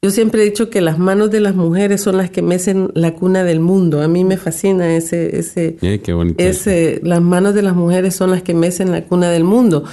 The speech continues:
Speaker 1: Porque es cierto, los muje-, las, las mujeres, eh, nos han hecho ver como que, em,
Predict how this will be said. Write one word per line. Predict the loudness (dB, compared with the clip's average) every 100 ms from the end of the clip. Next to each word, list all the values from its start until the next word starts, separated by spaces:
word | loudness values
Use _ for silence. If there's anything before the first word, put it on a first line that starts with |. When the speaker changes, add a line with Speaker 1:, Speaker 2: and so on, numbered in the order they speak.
| -18 -20 _ _
Speaker 1:
Porque | -2 0 -2 0
es | 0 -2 -2
cierto, | -2 0 0
los | 2 2
muje-, | 2 2 0 -2
las, | 0 2 2 0 0
las | 0 2 2
mujeres, | 2 2 2 2 2 0 -4 -10 _ _ _ _ _ _
eh, | 0 2 2 2
nos | 2 4 4
han | 4 2
hecho | 2 0 0
ver | 0 0
como | 0 0 0
que, | 0 0 0
em, | 2 2 0